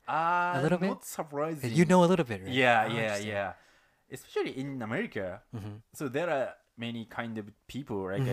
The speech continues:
Speaker 2: mm-hmm.
Speaker 1: Japanese or Asian,
Speaker 2: Yeah, yeah, yeah.
Speaker 1: uh, Chinese
Speaker 2: Chinese.
Speaker 1: or Koreans.
Speaker 2: Yeah, yeah.
Speaker 1: But United States, all of them are Asian.
Speaker 2: Yeah, yeah.
Speaker 1: Yeah, but when I go back to Japan,
Speaker 2: <laughs> Yeah.
Speaker 1: I think I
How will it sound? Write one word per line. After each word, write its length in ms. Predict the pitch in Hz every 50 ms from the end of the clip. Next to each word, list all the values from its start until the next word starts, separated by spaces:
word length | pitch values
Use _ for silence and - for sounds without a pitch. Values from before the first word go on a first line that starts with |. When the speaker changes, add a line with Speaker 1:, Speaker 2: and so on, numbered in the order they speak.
| 135
Speaker 2:
mm-hmm. 100 | 131 127
Speaker 1:
Japanese 580 | 135 113 110 113 113 120 120 117 113 113 104 -
or 100 | 107 -
Asian, 360 | - 117 117 107 104 110 117 135
Speaker 2:
Yeah, 180 | 147 143 139
yeah, 120 | 135 135 139
yeah. 220 | 135 135 123 110
Speaker 1:
uh, 140 | 104 101 98
Chinese 380 | - - - 117 117 117 113
Speaker 2:
Chinese. 240 | 113 117 117 120 120
Speaker 1:
or 40 | 120 123
Koreans. 360 | - 170 165 160 156 156 -
Speaker 2:
Yeah, 200 | 120 120 123 113
yeah. 200 | 107 107 113 110
Speaker 1:
But 180 | 101 - - - _
United 520 | 160 151 127 123 131 226 294 - - 143 -
States, 320 | - - 113 113 110 - - -
all 300 | 156 165 190 208 214 214
of 260 | 202 185 131 113 113
them 240 | 120 139 147 151 143
are 160 | 117 98 98 - -
Asian. 500 | 120 127 143 147 131 113 98 92 85 85 -
Speaker 2:
Yeah, 440 | 113 127 135 139 143 135 123 107 95 98
yeah. 160 | 110 120 120
Speaker 1:
Yeah, 280 | 120 120 113 104 90 90 104
but 240 | 139 170 165 - - 135
when 140 | 123 135
I 60 | 165 196
go 120 | 185 190
back 160 | 170 185 - -
to 100 | 170 -
Japan, 400 | - 135 - - 180 226 247 -
Speaker 2:
<laughs> 40 |
Yeah. 180 | 220 214 190 -
Speaker 1:
I 120 | - 160
think 380 | 156 - - 226 226 170 135 - -
I 160 | 117 139 151